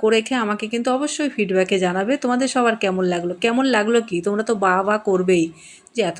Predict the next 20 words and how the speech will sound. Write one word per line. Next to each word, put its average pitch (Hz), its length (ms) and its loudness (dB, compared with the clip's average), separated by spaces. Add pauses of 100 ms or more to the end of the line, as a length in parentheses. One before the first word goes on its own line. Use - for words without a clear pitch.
(100)
সুন্দর 226 220 0
একটা 240 220 -2
রেসিপি 247 440 0
পটল 202 360 -4
দিয়ে। 214 240 -4 (4000)
হ্যাঁ, 220 180 -4 (100)
ঠিক 330 180 2 (180)
এইভাবে 233 440 2
রেসিপি 220 380 -2
কিন্তু 226 240 -4 (100)
তোমরা 233 220 -2
অন্য 196 260 0
কিছুতেও 208 340 -2
করতে 185 320 -2
পারো। 170 280 -4
সেটাও 190 400 0
আমি 233 120 2
করি, 226 260 2
সেটাও 233 260 0
তোমাদের 196 280 0